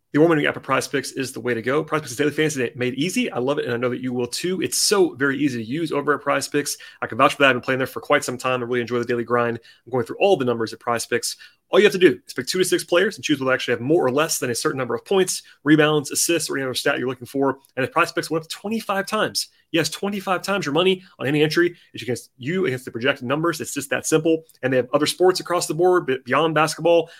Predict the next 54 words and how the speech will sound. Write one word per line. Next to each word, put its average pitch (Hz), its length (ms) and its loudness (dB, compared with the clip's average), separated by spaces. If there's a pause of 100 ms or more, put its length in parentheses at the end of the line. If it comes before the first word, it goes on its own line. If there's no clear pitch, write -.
They 117 80 -4
have 113 80 -6
W 123 220 -2
N 131 60 -4
B 156 120 4
A 175 240 4
and 120 160 -2
college 139 220 0
basketball 147 560 2
and 120 100 -2
N 113 120 -8
F - 120 -10
L 185 300 4
and 113 80 -6
college - 220 -4
football, 180 440 -2 (180)
M 120 120 -6
L 120 80 -2
B, 175 400 0
N 120 80 0
H 120 160 0
L, 156 260 2 (220)
P 196 120 -4
G 165 160 2
A, 156 240 2
soccer, 147 560 -2
esports, 147 560 -2
nascar, 139 520 0 (240)
tennis, 147 480 -2 (220)
boxing, 139 500 0
M 131 100 -2
M 123 140 0
A, 120 200 0 (280)
and 120 200 -2
much 117 280 -4
more. 120 260 0
And 117 140 -2
an - 0 -
entire 120 420 -2
entry 185 320 -2
can - 360 -16
be 127 40 -6
done 139 160 0
in 123 60 -4
a 117 60 -2
minute 151 280 0
or 127 100 -2
less. 156 360 0 (240)
It's - 100 -18
that 143 160 2
easy 151 380 0
and 123 240 -4
that 113 180 -8
quick. 175 320 0